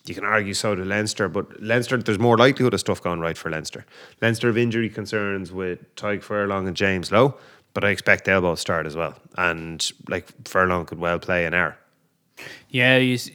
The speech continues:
Speaker 2: like, it's the biggest game of the season, so you do expect players to start, to take their painkiller shots or whatever they need to do, and then just to play through the pain barrier when it gets fucking really sore, and just do your best until you can't play anymore, until you become a sort of a liability,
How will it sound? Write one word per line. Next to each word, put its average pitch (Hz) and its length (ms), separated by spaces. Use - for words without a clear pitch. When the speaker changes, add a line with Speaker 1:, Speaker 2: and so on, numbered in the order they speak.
Speaker 2:
like, 147 180
it's 156 180
the 180 80
biggest 214 320
game 175 200
of 156 60
the 131 60
season, 156 340
so - 120
you 139 100
do 202 220
expect 135 340
players 123 280
to 120 80
start, 117 360
to - 100
take 170 240
their 139 100
painkiller 143 460
shots 120 320
or - 20
whatever 120 220
they 127 60
need 120 200
to 120 80
do, 120 180
and 113 120
then 135 120
just 123 160
to 139 60
play 135 380
through 135 260
the 127 60
pain 151 260
barrier 120 260
when 113 200
it 110 40
gets 120 160
fucking 127 300
really 120 180
sore, 151 380
and 120 120
just 120 260
do 143 160
your 131 180
best 143 380
until 123 240
you 123 100
can't 139 460
play 127 180
anymore, 123 400
until 120 220
you 107 80
become 117 340
a 110 60
sort 117 160
of 110 60
a 110 60
liability, 117 800